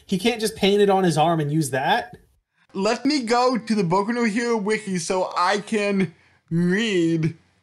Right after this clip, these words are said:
Speaker 2: what it says here. His quirk is White Line. White Line allows Ending to control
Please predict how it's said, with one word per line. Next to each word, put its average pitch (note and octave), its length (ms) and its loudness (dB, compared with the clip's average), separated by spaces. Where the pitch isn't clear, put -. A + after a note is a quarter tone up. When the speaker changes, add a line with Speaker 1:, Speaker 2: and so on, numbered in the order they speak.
Speaker 2:
what D#3 500 -2
it F#3 280 -2
says B2+ 1040 -2
here. A#2 720 -2
His F#3 140 -2
quirk C4+ 400 -2
is A3 280 0
White C#3+ 580 -2
Line. C3+ 720 0
White A#3+ 320 2
Line C#4 400 2
allows G3+ 480 0
Ending G3+ 400 2
to G#3 120 2
control A3+ 920 0